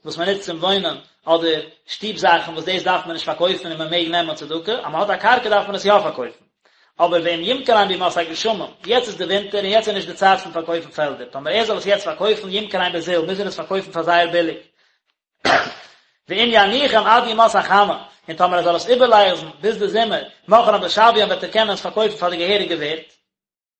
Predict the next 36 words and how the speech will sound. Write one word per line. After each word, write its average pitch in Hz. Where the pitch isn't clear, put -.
איין 135
מחייב 160
און 180
אויסער 190
למכור, 247
קען 240
מען 233
אים 208
נישט 190
באצווינגען, 190
ער 170
זאל 165
עס 160
יעצט 190
פארקויפן, 214
אלא 208
מאכילים 240
אויסער 202
מעשר 196
עני, 226
מען 185
גייט 214
אים 185
צו 180
עסן 208
מעשר 180
עני, 190
עד 170
חצי 233
דמים, 151
ביז 175
ער 180
האלט 233
פון 196
דער 175
ווערט, 208